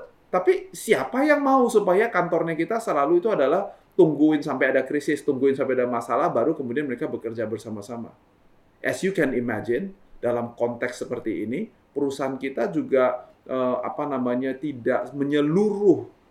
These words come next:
eh, secara performanya. Cuman bagian-bagian tertentu. Padahal kita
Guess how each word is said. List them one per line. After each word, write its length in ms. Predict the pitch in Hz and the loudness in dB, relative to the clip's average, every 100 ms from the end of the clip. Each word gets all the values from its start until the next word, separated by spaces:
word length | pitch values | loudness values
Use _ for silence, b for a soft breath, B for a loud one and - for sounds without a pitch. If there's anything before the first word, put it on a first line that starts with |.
| - | -4
eh, 220 | 123 117 - | 2 2 2
secara 640 | 117 117 110 110 107 107 - - | -4 -4 -4 -4 -4 -8 -14 -4
performanya. 800 | 131 - 117 110 117 113 107 101 - _ - | -2 0 -2 -2 -4 -6 -6 -10 -14 _ -4
Cuman 320 | 131 127 120 | -2 0 2
bagian-bagian 640 | 117 117 120 113 107 113 | 0 2 0 0 0 -2
tertentu. 480 | 110 113 110 107 - | -2 -4 -4 -6 -10
Padahal 320 | 131 131 151 | -4 2 2
kita 160 | 156 | 2